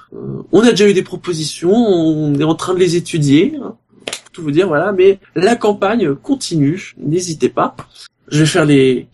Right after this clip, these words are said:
les rappels habituels de fin d'émission. Le S A V de la F un, c'est sur iTunes, c'est sur la chaîne Alpha de Pod Radio, c'est sur PodCloud, sur Facebook, sur Twitter avec arobase le S A V F un,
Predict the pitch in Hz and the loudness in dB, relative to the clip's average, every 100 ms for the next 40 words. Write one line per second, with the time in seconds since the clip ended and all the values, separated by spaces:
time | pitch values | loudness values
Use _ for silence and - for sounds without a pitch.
0 | - 151 - 180 - 202 190 175 - - | -2 0 0 -2 2 4 4 0 -8 -4
1 | 214 208 196 175 156 196 - 208 208 214 | 0 2 4 2 2 -4 -2 -4 -4 -6
2 | 226 - 247 262 277 - _ 156 208 285 | -8 -4 -2 0 -2 -8 _ 0 2 2
3 | - 240 208 170 160 156 - 156 156 - | 0 -2 0 0 0 -2 -2 -2 -2 -4
4 | 139 - 131 147 165 - 208 214 208 - | -8 -8 -4 -4 -4 -6 -4 -4 -8 -12
5 | - - - 143 147 - 339 - - 165 | -12 -10 -6 -4 -2 0 2 0 -2 -2
6 | 151 - 151 139 139 131 143 147 _ - | -2 -2 0 0 0 2 0 0 _ -14
7 | - - 117 _ 233 233 - 196 208 254 | -6 -6 -6 _ -4 -2 -4 0 2 2
8 | 269 269 _ - - - - 170 151 202 | 0 -4 _ -16 -16 -6 -2 -2 2 2
9 | 285 - - - - 156 - 180 156 - | 2 -4 -14 -14 -4 -2 2 2 2 -2
10 | _ 143 - - 160 156 147 156 147 151 | _ -10 -10 -8 -4 -2 0 0 0 2
11 | 160 170 147 127 123 - 220 320 | 2 2 -2 2 2 2 -4 -4